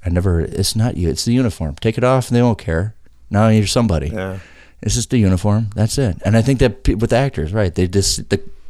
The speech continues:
Speaker 1: wear the clothes, you're somebody else, and come out. Yeah.
Speaker 2: Yep.
Speaker 1: Um,
Speaker 2: Well, it's like with doctors too. It's, they
Speaker 1: Yeah.
Speaker 2: say it's prac-, that's why they call it practicing medicine, because you're making decisions and you're trying to figure it out. You know, you may
Speaker 1: Yeah.
Speaker 2: not, two people may not call it the same way, I guess, but, you know, if you're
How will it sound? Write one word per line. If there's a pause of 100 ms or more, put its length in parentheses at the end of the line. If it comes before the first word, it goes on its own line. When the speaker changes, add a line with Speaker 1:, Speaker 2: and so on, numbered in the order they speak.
(220)
Speaker 1:
wear
the
clothes, (140)
you're
somebody
else,
and
come
out.
Yeah. (340)
Speaker 2:
Yep. (540)
Speaker 1:
Um,
Speaker 2:
Well,
it's
like
with
doctors
too.
It's,
they
Speaker 1:
Yeah.
Speaker 2:
say
it's
prac-,
that's
why
they
call
it
practicing
medicine,
because
you're
making
decisions
and
you're
trying
to
figure
it
out.
You
know,
you
may
Speaker 1:
Yeah.
Speaker 2:
not, (400)
two
people
may
not
call
it
the
same
way,
I
guess,
but, (260)
you
know,
if
you're